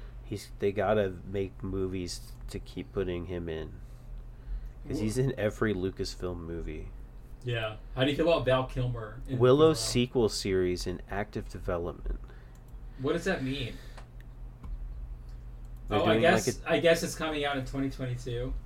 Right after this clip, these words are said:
Speaker 1: Disney Plus.
Speaker 2: Whoa.
Speaker 1: That could be cool, 'cause, like, they did a lot of really good, um, practical effects and stuff in that movie.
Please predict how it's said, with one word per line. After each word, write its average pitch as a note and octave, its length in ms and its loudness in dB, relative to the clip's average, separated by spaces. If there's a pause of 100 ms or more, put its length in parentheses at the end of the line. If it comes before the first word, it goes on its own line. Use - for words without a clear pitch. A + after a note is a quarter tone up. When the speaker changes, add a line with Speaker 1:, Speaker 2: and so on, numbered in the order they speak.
(200)
Speaker 1:
Disney G#2+ 260 2
Plus. - 560 -2 (540)
Speaker 2:
Whoa. C3 960 -2 (2000)
Speaker 1:
That G2+ 180 2
could D#3 160 2
be A2+ 100 2
cool, A#2+ 380 6
'cause, G2 240 0
like, G2 240 2
they A2 140 4
did A#2+ 200 4
a A#2+ 60 6
lot G2 260 6
of F#2 160 0
really G2 260 4
good, F#2 580 0
um, - 460 -6 (1800)
practical F2+ 500 0
effects - 500 -6
and - 120 -12
stuff - 300 -10
in E2+ 60 -10
that D2+ 140 -10
movie. A1+ 380 -10